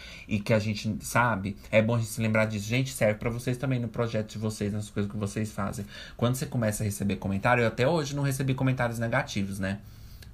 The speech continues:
Ai, gente. Fiquei meia tonta aqui, porque eu acho que eu tô no escuro com a luz ligada só do celular. Mas, enfim. Deixa eu até acender a luz, né? <clears throat> Enfim.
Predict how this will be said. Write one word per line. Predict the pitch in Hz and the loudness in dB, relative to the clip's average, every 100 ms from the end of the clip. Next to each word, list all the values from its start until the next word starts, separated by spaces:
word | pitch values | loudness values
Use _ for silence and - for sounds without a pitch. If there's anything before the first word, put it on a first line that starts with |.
| - | -8
Ai, | 101 113 | -4 -2
gente. | - 76 - - - - - - - - - - - - - - - - - - - - - - - - - - | -4 -10 -14 -18 -18 -20 -20 -20 -20 -20 -20 -20 -20 -20 -20 -20 -20 -20 -20 -20 -10 -10 -10 -16 -16 -16 -18 -18
Fiquei | - 104 | -2 0
meia | 95 104 | 2 2
tonta | 131 110 101 107 | 2 0 0 -2
aqui, | 101 | -4
porque | - | -2
eu | 98 | -4
acho | - | -2
que | |
eu | 98 | -2
tô | 101 | 0
no | |
escuro | 101 - 101 101 | 0 -2 -2 -2
com | - 107 107 107 - - - - - - - - - - - | -2 -2 -4 -6 -14 -18 -18 -20 -20 -20 -20 -20 -18 -6 2
a | 107 | 4
luz | 117 110 | 4 2
ligada | 110 107 104 101 | 2 2 2 0
só | - 101 | -2 -2
do | |
celular. | - 120 95 | -2 -2 -2
Mas, | 95 110 131 | 0 2 2
enfim. | 131 101 76 - - - - - - - - - - - - - | 0 -4 -6 -10 -18 -20 -20 -20 -20 -20 -20 -20 -20 -18 -14 -14
Deixa | - 101 | -6 -2
eu | |
até | 98 | 0
acender | 101 117 117 | 2 4 4
a | 135 | 4
luz, | 120 110 104 | 4 2 2
né? | 95 - - - | -2 -4 -12 -8
<clears throat> | - 110 95 - - - - - - - - | -2 0 -2 -10 -18 -16 -16 -16 -18 -8 0
Enfim. | 131 135 104 95 | 0 0 -4 -6